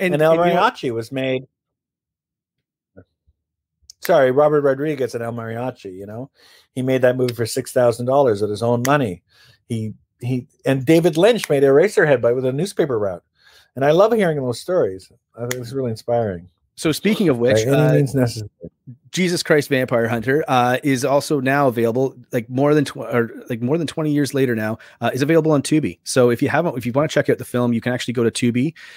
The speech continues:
Speaker 1: Uh, it, just, you know, Google Tubi and it'll c-, pop up. It's basically free Netflix. A lot of people in Canada don't, don't know about it, but they operate in Canada, the U S, uh, the U K, uh, as well as New Zealand and Australia. Um, and just, you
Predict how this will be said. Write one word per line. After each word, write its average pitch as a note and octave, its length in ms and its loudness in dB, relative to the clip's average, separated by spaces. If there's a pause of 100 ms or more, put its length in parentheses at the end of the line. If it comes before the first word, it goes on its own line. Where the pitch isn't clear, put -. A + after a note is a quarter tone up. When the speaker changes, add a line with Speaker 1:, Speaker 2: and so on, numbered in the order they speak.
(180)
Speaker 1:
Uh, A#2 580 4 (160)
it, A#2 260 -14
just, - 240 -8 (140)
you A2+ 80 -4
know, G#2 80 -6
Google A#2+ 340 -2
Tubi B2 360 0
and A#2 100 0
it'll G#2 140 -6
c-, - 140 -10
pop A#2 280 0
up. C3 200 2
It's A2+ 120 -6
basically C#3 380 0
free B2 220 2
Netflix. B2 480 0
A - 20 -4
lot A2+ 160 0
of B2 60 0
people A#2+ 220 -4
in A2+ 60 -4
Canada G#2+ 400 -2
don't, G2 240 -8
don't A2+ 200 0
know G#2+ 140 -2
about C3 220 4
it, E3 120 2
but F#2+ 120 -6
they G#2+ 100 0
operate A2 360 0
in G2+ 120 -4
Canada, A2+ 520 0
the G#2 180 -6
U G#2+ 160 0
S, G2+ 260 -4 (340)
uh, G#2 220 0
the G2 80 -6
U A#2 160 2
K, A#2 520 2
uh, G2+ 380 -6
as G2+ 240 -6
well G#2+ 160 2
as G#2 160 -4
New A2 100 -2
Zealand G#2 280 -6
and G#2 100 -6
Australia. A2+ 500 2 (260)
Um, A#2+ 360 2
and A#2 120 0
just, B2+ 220 0
you B2 140 -8